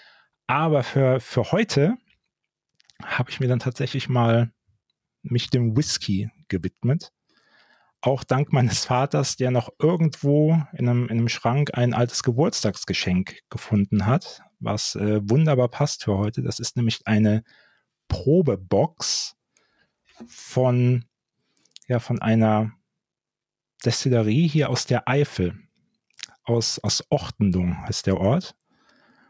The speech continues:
Und das nennt sich auch Eifel-Whisky. So, und jetzt habe ich hier die Wahl zwischen, warte, ich habe die Wahl zwischen einem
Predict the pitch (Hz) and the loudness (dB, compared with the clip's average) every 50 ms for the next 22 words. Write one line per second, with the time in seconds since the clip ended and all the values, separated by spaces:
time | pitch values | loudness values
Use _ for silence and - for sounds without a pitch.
0 | _ _ _ _ _ - - 117 110 113 - - - 117 120 143 - 147 - - | _ _ _ _ _ -2 -2 0 0 0 -2 0 2 2 2 2 2 0 0 0
1 | 143 - - _ - 107 104 101 - - 104 92 80 85 82 - - - - - | 0 -2 -2 _ -2 0 0 0 2 0 0 0 0 -2 -2 -4 -4 -4 -4 -4
2 | 170 190 - - - - - - - _ - - 101 104 98 95 92 90 98 110 | -6 -6 -8 -10 -18 -20 -20 -20 -20 _ -6 0 0 2 2 2 0 -2 0 0
3 | 107 - - - - 123 147 - - - 131 107 101 95 80 82 92 90 92 98 | 0 -2 0 -2 0 0 -2 -2 -2 -2 -2 0 0 -2 -2 0 -2 0 2 2
4 | 101 117 151 190 208 214 - _ _ _ _ _ _ _ _ _ - - - - | 2 2 4 4 2 2 0 _ _ _ _ _ _ _ _ _ -10 -8 -6 -2
5 | - 104 95 - - - 92 85 80 80 76 73 82 104 120 - 170 185 214 - | 0 0 0 0 0 -2 -2 -2 -4 -4 -6 -8 -10 -12 -8 -2 0 0 0 0
6 | _ _ _ _ _ _ _ _ - - - - 151 151 143 123 117 113 101 101 | _ _ _ _ _ _ _ _ -20 -16 -12 -8 -4 -4 -2 0 0 0 0 0
7 | 107 107 127 147 156 - - - 139 127 - 139 123 - - - 107 113 113 113 | 2 4 4 4 2 0 -2 -4 -4 -2 -2 -2 -4 -2 0 0 2 4 4 4
8 | 110 110 110 113 113 104 - - - | 4 4 4 4 2 0 -4 -10 -20